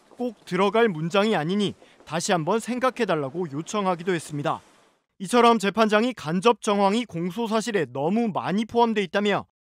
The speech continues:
명예훼손 사건에 맞게 공소장 변경을 검토해달라고 하자 검찰은 김 씨가 윤 대통령을 타격하기 위한 프레임으로 끌고 가려 했다는 의도를 밝히려 기재했다면서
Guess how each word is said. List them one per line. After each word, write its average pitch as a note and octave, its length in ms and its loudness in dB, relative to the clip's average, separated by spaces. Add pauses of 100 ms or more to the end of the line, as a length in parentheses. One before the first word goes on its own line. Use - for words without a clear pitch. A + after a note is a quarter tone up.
(140)
명예훼손 G#3+ 600 2
사건에 G3+ 380 0
맞게 F#3 340 0
공소장 F#3 640 -4
변경을 E3 480 -2
검토해달라고 F#3+ 760 0
하자 F3+ 280 2 (360)
검찰은 A3 480 4
김 F#3 180 -4
씨가 A3 360 2
윤 D#3+ 160 -2
대통령을 A3+ 520 2
타격하기 A3+ 640 -4
위한 G#3 280 2
프레임으로 B3 480 -2
끌고 A#3+ 340 -4
가려 A3+ 200 4
했다는 G3 500 0 (240)
의도를 A#3 580 -2
밝히려 G3 460 0
기재했다면서 F#3+ 840 -2